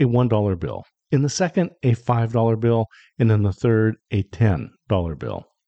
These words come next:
So you're sixteen dollars into the exercise. Now, ask for three volunteers. You'll distribute one envelope to each of the three volunteers and let them know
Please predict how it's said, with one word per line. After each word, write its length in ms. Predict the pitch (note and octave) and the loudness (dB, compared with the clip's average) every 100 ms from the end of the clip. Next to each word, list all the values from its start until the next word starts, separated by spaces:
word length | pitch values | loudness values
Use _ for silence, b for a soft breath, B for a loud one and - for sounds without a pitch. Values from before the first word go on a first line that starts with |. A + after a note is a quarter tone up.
| _ _ | _ _
So 340 | - G3 G#3+ F#3+ | -4 -2 0 -2
you're 180 | F3 D3 | -2 -2
sixteen 420 | E3+ - D#3 C3+ | -2 0 0 2
dollars 360 | A#2+ A#2 G#2+ | 2 2 0
into 200 | A2+ G#2+ | 0 0
the 120 | G2 F#2+ | 0 -2
exercise. 640 | F2 - - A2+ A2 - - _ | -4 -12 -10 -10 -10 -14 -20 _
Now, 280 | G#2+ G2 G#2+ - _ _ _ - | 0 0 -4 -14 _ _ _ -2
ask 400 | A#2 B2 - - | 2 2 0 -4
for 140 | C#3+ | -4
three 480 | A#2+ - C#2 D2+ F2+ - | -4 -6 -8 -6 -8 -12
volunteers. 760 | - D2 F#2 G#2+ F3 A3+ - - - _ _ _ _ _ | -8 -4 -2 -2 -2 -4 -8 -14 -20 _ _ _ _ _
You'll 160 | - C#3 | 0 2
distribute 640 | C3 A#2 - E3+ C#3+ C3+ | 0 -2 -2 0 2 0
one 500 | C3 G#2 B2+ E3 F#3+ - - | 0 0 0 2 0 -4 -2
envelope 520 | C3 A2+ A2 G#2+ G2+ | 0 2 2 2 0
to 160 | A#2 B2 _ | -2 -4 _
each 300 | D3+ D#3 - | 0 0 -2
of 140 | E4 | -2
the 100 | A#2 | -2
three 220 | G#2 A#2+ A2+ | -2 0 2
volunteers 680 | G#2 G#2 G2+ - E2+ D#2 | 2 2 2 0 -4 -2
and 140 | A2 C3+ | 0 2
let 160 | A#3 | 2
them 180 | B3+ A3+ | 2 2
know 280 | E3 D3+ | 2 2